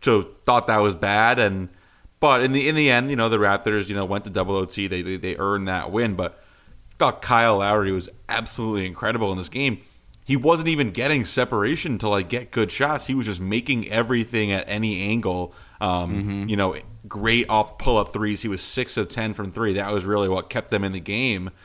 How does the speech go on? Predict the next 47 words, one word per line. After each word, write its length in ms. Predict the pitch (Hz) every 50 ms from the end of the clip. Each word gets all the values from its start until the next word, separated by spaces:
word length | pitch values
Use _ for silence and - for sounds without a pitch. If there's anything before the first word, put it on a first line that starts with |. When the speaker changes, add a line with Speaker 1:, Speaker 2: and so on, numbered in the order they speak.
| - - _ _ -
Speaker 1:
Um, 520 | - 101 95 92 92 90 90 92 87 80 - - - - - - - - - - - -
and, 320 | 107 101 98 98 98 92
uh, 320 | 101 95 95 95 92 92 -
you 140 | - 110 104
know, 280 | 98 95 107 135 135 - - - - - _ _ -
I, 320 | 98 101 104 104 - 110
I 40 | 107
hate 200 | 104 117 120 117
to 60 | - 110
say 280 | - - 123 139 156
it, 180 | 139 110 - -
but 160 | 104 101 98
I 160 | 95 104 104
think 280 | - - 123 131 117 - -
I 240 | - 101 104 107 113
may 200 | 101 101 117 123
have 120 | 123 101
been 140 | 101 107 98
right 200 | 92 101 135 170
about 220 | 180 127 104 98
the 60 | - 104
Raptors 560 | 92 98 98 113 127 - - 135 110 101 95
going 260 | 104 110 117 107 92
small 420 | - - - 101 110 131 131 107
being 220 | 90 87 101 104 101
the 80 | 95
key 280 | 85 - - 123 123 127
to 100 | 104 92
sort 240 | - - 101 95 95
of 180 | 92 90 - - - - - - - -
their, 360 | - - 101 104 107 107 101
their 560 | - - 160 101 101 104 107 107 104 101 - -
execution 640 | 107 104 - 104 92 - - 110 135 135 - 110
tonight. 180 | 98 95 92 90
They 140 | 90 92 95
went 140 | 98 98 95
with 120 | 90 -
Pascal 460 | - 107 104 104 - - 113 107 104
at 60 | 104
the 60 | 104 104
five 380 | - - 98 95 101 107 107
with, 140 | 101 98 95
and 200 | - 92 95 95
O 160 | 76 98 101 101
G 160 | 92 104 101
Anunoby, 640 | 101 101 98 92 92 104 117 123 113 98 90 90 - - - - - - - - -
um, 400 | - 92 90 90 90 90 90 87